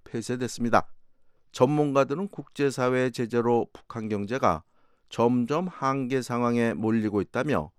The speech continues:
경제를 살리려면 비핵화에 나서는 수밖에 없다고 말합니다.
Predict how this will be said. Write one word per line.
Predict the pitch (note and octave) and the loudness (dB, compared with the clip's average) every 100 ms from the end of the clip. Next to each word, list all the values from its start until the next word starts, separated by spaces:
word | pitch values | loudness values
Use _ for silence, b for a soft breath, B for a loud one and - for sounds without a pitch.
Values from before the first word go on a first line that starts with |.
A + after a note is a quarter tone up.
| _ _ _ | _ _ _
경제를 | - A#2 B2+ B2+ D3 | 2 2 2 0 -4
살리려면 | F3+ - D3+ C3+ D3+ E3+ G2 D#2+ - _ _ _ | -6 -6 -6 -2 0 0 0 -2 -12 _ _ _
비핵화에 | - A2+ A2+ G#2+ - G2+ G2 G2 - | -6 2 4 4 0 2 4 2 -2
나서는 | F#2 G2 G#2 G2 F2+ | -2 0 -2 -4 -6
수밖에 | - F#2 F2+ - F#2 F2+ - | -6 -6 -4 -2 -2 -2 -6
없다고 | F2+ F2 - F2+ E2+ G#2+ | -4 -4 -4 -6 -4 -4
말합니다. | B2 A2+ A2+ G#2+ | -2 -2 4 4